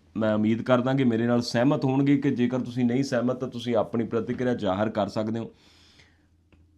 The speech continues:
ਪ੍ਰਵਾਸੀਆਂ ਨੂੰ ਲੈ ਕੇ ਬਾਹਰਲੇ ਮੁਲਕਾਂ ਦੇ ਵਿੱਚ ਜਿਹੜਾ ਇੱਕ ਮਾਹੌਲ ਆ ਉਹ ਬਹੁਤ ਜ਼ਿਆਦਾ ਬਦਲਦਾ ਜਾ ਰਿਹਾ ਤੇ ਸ਼ੰਕੇ ਇਸ ਗੱਲ ਦੇ ਨੇ ਕਿ ਆਉਣ ਵਾਲੇ ਦਿਨਾਂ ਦੇ ਵਿੱਚ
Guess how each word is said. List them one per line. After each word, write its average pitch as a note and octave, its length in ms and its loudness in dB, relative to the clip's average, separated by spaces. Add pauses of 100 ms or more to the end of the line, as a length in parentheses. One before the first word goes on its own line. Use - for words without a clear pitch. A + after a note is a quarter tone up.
(200)
ਪ੍ਰਵਾਸੀਆਂ C3+ 580 6
ਨੂੰ G3 140 4
ਲੈ D3+ 180 6
ਕੇ D3+ 200 2
ਬਾਹਰਲੇ D3 380 4
ਮੁਲਕਾਂ C3+ 380 2
ਦੇ C3 100 0
ਵਿੱਚ B2+ 260 0
ਜਿਹੜਾ B2+ 260 0
ਇੱਕ B2+ 140 -4
ਮਾਹੌਲ A2+ 520 0
ਆ B2+ 60 2
ਉਹ B2+ 80 0
ਬਹੁਤ C#3 360 0
ਜ਼ਿਆਦਾ A2+ 320 2
ਬਦਲਦਾ A2 640 2
ਜਾ G2+ 260 0
ਰਿਹਾ A2+ 200 2
ਤੇ A#2+ 400 -2 (920)
ਸ਼ੰਕੇ D#3+ 480 4
ਇਸ D3 160 4
ਗੱਲ C3+ 200 2
ਦੇ C3+ 100 2
ਨੇ C#3+ 140 4
ਕਿ C#3 100 -2
ਆਉਣ B2+ 200 0
ਵਾਲੇ B2 220 2
ਦਿਨਾਂ A2+ 240 -2
ਦੇ A2+ 100 -2
ਵਿੱਚ G#2+ 240 -4